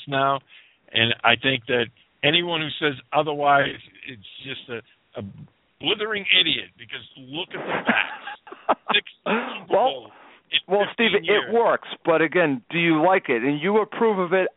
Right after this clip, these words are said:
Speaker 2: I approve of it because, again, I've been a fan for over forty years, and you've been longer than me,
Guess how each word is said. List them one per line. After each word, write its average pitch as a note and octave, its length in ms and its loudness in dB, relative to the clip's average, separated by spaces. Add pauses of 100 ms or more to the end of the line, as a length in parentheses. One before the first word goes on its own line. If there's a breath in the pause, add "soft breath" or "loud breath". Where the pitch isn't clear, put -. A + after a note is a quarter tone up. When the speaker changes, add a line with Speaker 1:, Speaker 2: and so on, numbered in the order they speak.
Speaker 2:
I A#3+ 220 4
approve F3 360 0
of C#3 160 -6
it D#3 160 0
because, D#3 320 0
again, D#3 260 2
I've D3+ 120 0
been E3 120 2
a D3 40 2
fan D3+ 320 0
for D3+ 100 2
over C#3 240 -2
forty C#3+ 240 2
years, C3+ 340 2
and C3 120 -4
you've B2+ 160 -8
been C#3 200 -2
longer D3 280 2
than D3 200 0
me, E3+ 300 0